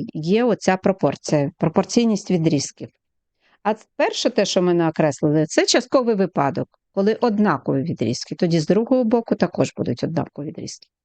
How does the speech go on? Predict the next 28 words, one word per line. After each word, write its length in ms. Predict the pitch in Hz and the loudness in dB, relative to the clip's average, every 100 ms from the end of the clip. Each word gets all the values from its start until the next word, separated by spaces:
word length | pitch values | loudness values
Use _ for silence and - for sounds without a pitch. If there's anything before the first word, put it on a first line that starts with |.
| _ _ _ _ _ | _ _ _ _ _
А 80 | 196 | -6
тепер 240 | 247 311 | 0 0
як 340 | 302 233 302 302 | 2 2 0 0
можна 340 | 254 240 226 | 0 2 0
використати 920 | 180 185 170 196 196 - 214 - 240 - _ _ | 2 2 2 0 0 -2 -4 -2 -2 -4 _ _
теорему 380 | 196 220 294 294 | -2 0 0 -2
Фалеса 640 | - 180 151 143 - 160 | 0 0 2 0 0 -4
про 260 | 160 - 233 | 0 2 2
однакові 600 | 208 208 220 - 185 156 | 2 0 0 0 2 2
відрізки 680 | 156 156 135 135 - 262 277 _ _ _ _ 165 | 2 0 0 0 -2 -4 -4 _ _ _ _ -8
до, 540 | 160 220 208 160 - - _ 170 | -2 2 2 0 -2 -8 _ -4
е, 680 | 160 156 156 156 151 151 139 - _ _ _ _ - 165 | 0 2 2 2 2 0 0 -4 _ _ _ _ -16 -10
задач 580 | 151 185 190 285 - | -4 0 0 0 0
на 160 | 202 180 | 0 0
поділ 460 | - 226 285 294 220 | 0 0 2 2 2
відрізка 720 | 170 156 190 254 - 269 254 - _ _ _ _ 180 | 0 2 0 0 -2 -2 -2 -4 _ _ _ _ -2
на 140 | 190 | 0
однакові 560 | 185 180 170 165 208 220 | 0 0 0 0 0 0
частини? 540 | 262 - - 131 123 - _ _ _ _ _ _ - | 0 -2 -2 -2 -2 -8 _ _ _ _ _ _ -4
Тобто 480 | 190 - - 139 156 _ - | -4 -4 -6 -6 -6 _ -4
задача 480 | 190 185 175 185 | 0 0 0 -2
ця 160 | 170 170 | 0 0
основна, 440 | 160 170 156 190 | 2 2 2 2
я 60 | 254 | 2
бачила 420 | 185 165 - 156 | 2 0 0 0
в 60 | 185 | 0
тебе 240 | 196 | 0
в 20 | 185 | 0